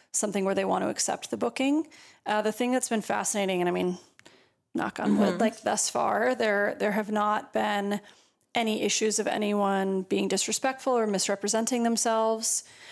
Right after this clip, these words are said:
Speaker 1: um, whether that be, you know, a woman or a man showing up and having, 'cause we do have profile photos and things like that to,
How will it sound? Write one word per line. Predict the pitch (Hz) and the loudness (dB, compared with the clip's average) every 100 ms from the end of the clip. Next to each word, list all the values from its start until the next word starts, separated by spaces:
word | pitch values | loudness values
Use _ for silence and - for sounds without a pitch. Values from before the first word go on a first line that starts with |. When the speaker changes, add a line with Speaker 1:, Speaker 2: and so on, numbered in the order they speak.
| - | -10
Speaker 1:
um, | - 190 185 185 | -4 -2 0 0
whether | 185 185 | 0 0
that | 185 - | 0 -2
be, | 202 202 180 180 - - - | -2 0 2 0 -2 -8 -2
you | 214 | 0
know, | - - | 0 0
a | 208 | 0
woman | 214 214 208 214 | 0 2 0 0
or | - 208 | 0 0
a | 214 | 0
man | 202 214 233 | 0 2 0
showing | - 208 - - | 0 0 0 0
up | 233 - | -2 -2
and | 220 | -2
having, | 190 - - 208 | -2 -2 -2 -2
'cause | 214 | -2
we | 214 | -2
do | 185 | 0
have | 196 180 | -2 0
profile | 247 226 226 214 | -2 0 0 0
photos | 214 220 208 202 | 0 0 2 0
and | 202 | -2
things | 196 196 | -2 -2
like | 196 - | -2 -2
that | 208 240 - | -2 -2 -2
to, | - 202 208 | -2 0 0